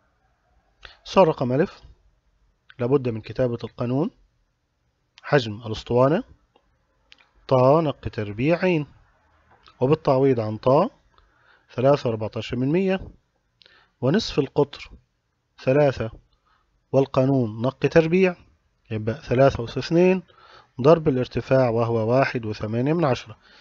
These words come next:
إذن تم التعويض عن طا ثلاثة وأربعتاشر من مية،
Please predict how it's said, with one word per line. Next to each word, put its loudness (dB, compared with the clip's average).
إذن 2
تم -6
التعويض -2
عن -4
طا 2
ثلاثة -2
وأربعتاشر -4
من -2
مية، 0